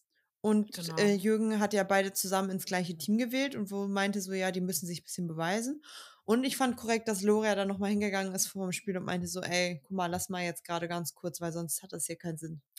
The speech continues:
Speaker 2: Safe. Das fand ich Hammer. Ich fand's Hammer von Jürgen. Erstmal dachte ich mir so, „Boah, witzig wäre eigentlich, wenn die gegeneinander.“ Ähm, aber nee, ich fand's nice. Fand ich richtig gut.
Speaker 1: Ja. Deswegen, ja.
Speaker 2: Das Spiel war ein bisschen verrückt, fand ich,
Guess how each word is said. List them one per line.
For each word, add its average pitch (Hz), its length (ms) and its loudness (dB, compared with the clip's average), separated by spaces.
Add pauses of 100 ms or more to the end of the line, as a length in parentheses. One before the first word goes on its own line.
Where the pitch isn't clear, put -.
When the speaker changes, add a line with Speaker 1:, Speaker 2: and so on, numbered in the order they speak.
Speaker 2:
Safe. 165 520 4 (580)
Das 196 200 6
fand 190 200 2
ich 180 120 -2
Hammer. 165 460 2
Ich 175 120 -6
fand's 202 220 2
Hammer 214 220 6
von 185 200 0
Jürgen. 247 220 2
Erstmal 262 280 2
dachte 233 160 -4
ich - 60 -4
mir 220 100 0
so, 208 200 2 (180)
„Boah, 190 160 2
witzig 247 280 0
wäre 190 100 4
eigentlich, - 180 0
wenn 175 120 0
die 160 80 -6
gegeneinander.“ 269 760 2 (680)
Ähm, 185 680 6
aber 170 680 4
nee, 170 160 -2
ich - 160 -8
fand's - 260 2
nice. 160 380 -4 (920)
Fand 170 180 -6
ich 170 60 -8
richtig 160 160 -12
gut. - 260 -4
Speaker 1:
Ja. - 40 -20 (840)
Deswegen, 175 640 -8 (120)
ja. 180 140 -2
Speaker 2:
Das 156 80 2
Spiel 240 300 -2
war 285 100 6
ein 285 60 2
bisschen 262 260 4
verrückt, 180 400 -6
fand 143 240 -8
ich, - 240 -12